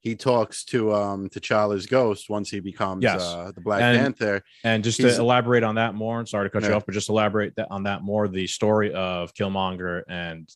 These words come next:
Speaker 2: uh, T'Challa is, takes inspiration from Martin Luther King Junior and Malcolm X.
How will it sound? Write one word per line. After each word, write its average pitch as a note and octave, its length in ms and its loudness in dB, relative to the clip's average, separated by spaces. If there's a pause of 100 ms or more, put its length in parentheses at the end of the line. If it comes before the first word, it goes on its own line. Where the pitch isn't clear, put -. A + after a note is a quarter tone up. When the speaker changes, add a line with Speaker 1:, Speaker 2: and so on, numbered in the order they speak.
(380)
Speaker 2:
uh, E2 160 -4
T'Challa A2 560 2 (460)
is, F#2+ 460 -2 (2000)
takes C#3 480 4
inspiration A#2+ 880 0
from G2+ 280 -2
Martin G#2 280 -4
Luther G2+ 200 -2
King G2 280 -2
Junior G#2+ 600 0
and G2 120 -8
Malcolm F#2+ 320 -2
X. - 400 -4